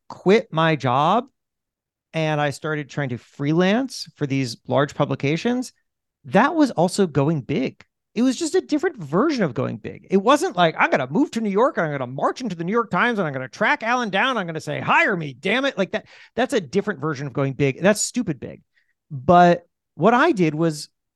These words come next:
big within the realm I was operating in. And maybe the problem that we have here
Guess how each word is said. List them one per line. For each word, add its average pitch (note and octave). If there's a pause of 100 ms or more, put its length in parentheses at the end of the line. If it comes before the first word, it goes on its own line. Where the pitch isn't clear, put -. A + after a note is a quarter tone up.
(220)
big G3
within D#3+ (840)
the D#3+
realm C#3+
I D3+
was C#3
operating D3
in. E2+ (560)
And G3+
maybe C4
the G#3
problem F3
that C#3+
we C3
have D#3
here G2+